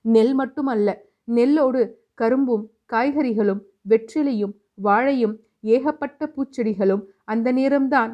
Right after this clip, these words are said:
வளர்ந்து கிளைத்து செழித்து ஓங்கும். சோழ தேசம் பஞ்சமே இல்லாத ஒரு அற்புதமான இடம். காவிரியின் பல கிளை நதிகள் பல கிராமங்களின் ஊடே புகுந்து வளைந்து காலம் காலமாய் நகர்ந்து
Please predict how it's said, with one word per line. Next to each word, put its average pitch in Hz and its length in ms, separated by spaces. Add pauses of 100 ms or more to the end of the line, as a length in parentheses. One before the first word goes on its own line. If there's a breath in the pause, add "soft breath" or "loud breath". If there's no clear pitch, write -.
வளர்ந்து 254 500
கிளைத்து 226 460
செழித்து 226 540
ஓங்கும். 196 400 (340)
சோழ 311 360
தேசம் 302 420
பஞ்சமே 277 540
இல்லாத 240 500
ஒரு 208 280
அற்புதமான 254 680
இடம். 185 300 (580)
காவிரியின் 302 560
பல 233 260
கிளை 277 280
நதிகள் 233 420 (160)
பல 233 220
கிராமங்களின் 240 720
ஊடே 226 280
புகுந்து 240 460
வளைந்து 226 440 (200)
காலம் 240 360
காலமாய் 254 440
நகர்ந்து 220 460